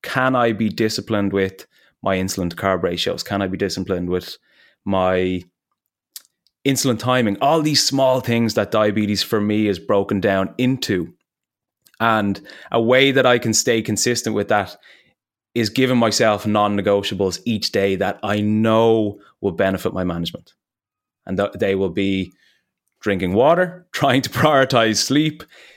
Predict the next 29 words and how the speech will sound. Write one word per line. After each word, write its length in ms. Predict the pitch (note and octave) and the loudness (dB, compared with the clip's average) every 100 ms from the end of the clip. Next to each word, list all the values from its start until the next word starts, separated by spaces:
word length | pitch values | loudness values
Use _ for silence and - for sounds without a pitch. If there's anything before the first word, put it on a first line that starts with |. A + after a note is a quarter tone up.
| _ - | _ -4
moving 840 | B2+ C3+ D3+ E3 D3 D3+ E3 E3+ - | 0 4 6 6 4 2 2 -2 -2
some 340 | - C#3+ D3 | 0 0 2
way 380 | C3+ C3 C#3+ C#3+ - | 2 2 2 -2 -2
throughout 220 | C3+ B2 | 0 2
the 80 | A#2+ | 2
day, 240 | A#2+ B2+ | 2 4
whether 220 | A#2+ A2+ A2+ | 4 2 2
it 100 | A2 | 2
be 140 | G#2 | 2
a 60 | G2+ | 2
workout 460 | A#2+ B2 A#2+ A#2 | 2 2 2 2
or 120 | G#2 | 2
a 60 | G2 | 2
walk 440 | G2 G#2+ A2+ - | 2 2 2 0
or 240 | G2+ G2 - - | -2 -2 -4 -8
a 80 | F#2 | -4
run, 420 | G#2 A2 A2+ G#2 _ - | 0 2 0 -2 _ -6
just 340 | A2 - _ _ A#2+ | -6 -6 _ _ -2
moving, 580 | A#2+ B2 A#2+ G#2 G2 | 2 2 2 0 0
because 220 | F2+ G#2 G2+ | -2 -4 -2
I 60 | |
know 200 | G2+ G#2 | 0 2
that's 140 | G2 - | 0 -2
gonna 180 | G#2 | -2
have 160 | F#2+ F#2 | -2 -4
a 40 | F2 | -2
positive 360 | G2 F#2+ F2+ | -2 0 -2
impact. 420 | F#2 E2+ F2 - _ _ _ - _ - - _ - | -4 -4 -8 -10 _ _ _ -20 _ -20 -20 _ -2
And 420 | G#2+ G#2 G2 | 2 2 0